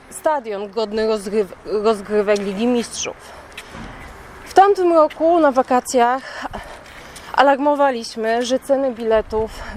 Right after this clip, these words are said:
w Op-, za komunikację miejską w Opolu dorównują cenom biletów w największych metropoliach w Polsce. Dostaliśmy odpowiedź, że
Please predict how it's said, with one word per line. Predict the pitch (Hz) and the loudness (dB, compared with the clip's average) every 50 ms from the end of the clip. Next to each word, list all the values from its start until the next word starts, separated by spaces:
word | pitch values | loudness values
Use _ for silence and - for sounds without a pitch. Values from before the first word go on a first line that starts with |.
| 202 | -6
w | - | -2
Op-, | - - 214 - - - - - - - - - - - - | -2 0 -2 -2 -6 -14 -20 -20 -20 -20 -20 -18 -16 -14 -12
za | - 190 240 240 | -2 -2 -2 0
komunikację | - 247 233 233 240 240 233 254 254 254 - 254 233 | 0 0 2 2 2 4 4 4 2 2 0 -2 0
miejską | 226 220 220 220 - - 240 226 220 | 0 0 0 -2 -2 0 0 0 2
w | - - | 0 -2
Opolu | 208 - - 214 208 202 202 208 208 233 226 - - - - | -2 2 4 6 6 6 6 4 2 2 -2 -6 -12 -12 0
dorównują | 208 247 277 277 330 302 254 277 254 247 240 233 226 220 226 240 240 - - - - - - | 2 4 4 4 2 2 4 4 4 4 4 4 2 0 -2 -4 -6 -10 -14 -14 -16 -14 -4
cenom | - - 240 226 226 220 226 226 | 0 2 2 2 2 2 0 -2
biletów | 214 226 214 208 196 196 - 214 208 196 | -2 -2 0 0 0 -2 -4 -8 -10 -4
w | 202 202 196 196 196 | 0 2 2 4 4
największych | 208 214 208 208 214 208 - 233 - | 2 0 0 0 -2 -2 -4 -4 -4
metropoliach | 220 208 196 - 240 233 - 254 233 208 196 175 170 | -4 -4 -2 -2 0 2 4 4 4 4 2 -2 -2
w | - - | -4 -6
Polsce. | - 175 156 156 - - - - - - - - - - - - - - - - - - - - - - | -4 -2 -2 -2 -4 -10 -10 -10 -10 -10 -10 -10 -12 -12 -14 -10 -8 -8 -10 -10 -14 -16 -16 -16 -12 -12
Dostaliśmy | 247 - 370 359 359 339 - 339 320 | 2 6 6 6 6 6 4 4 4
odpowiedź, | 320 - - - 330 311 294 320 311 247 247 | 4 4 4 4 6 6 6 4 2 2 -2
że | 254 254 294 285 277 277 269 - | 0 2 4 4 4 4 2 0